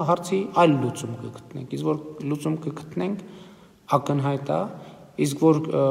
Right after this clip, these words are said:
լուծումները չեն լինի հարյուր տոկոսանոց և կատարյալ, էդ էլ ակնհայտ, որովհետև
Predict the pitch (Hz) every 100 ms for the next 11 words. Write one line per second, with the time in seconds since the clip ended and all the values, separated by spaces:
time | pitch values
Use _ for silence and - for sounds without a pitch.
0 | 135 135 147 143 160 160 160 147 - 180
1 | 170 151 143 120 135 139 139 127 131 127
2 | 139 131 131 127 - 135 143 139 165 151
3 | - 139 131 127 135 135 160 151 135 131
4 | 151 -